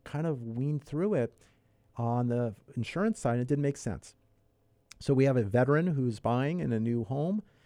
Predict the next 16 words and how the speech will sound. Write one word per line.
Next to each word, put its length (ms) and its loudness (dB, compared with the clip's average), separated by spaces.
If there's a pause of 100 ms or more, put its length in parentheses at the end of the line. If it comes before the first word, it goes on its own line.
(180)
and 320 2
of 80 -8
course, 200 -2
he's 160 -2
going 280 0
back 340 0
with 180 -6
what 140 -2
his, 400 -6
he 140 -6
can 140 -2
do 220 2
as 120 0
a 40 0
V 240 0
A, 220 0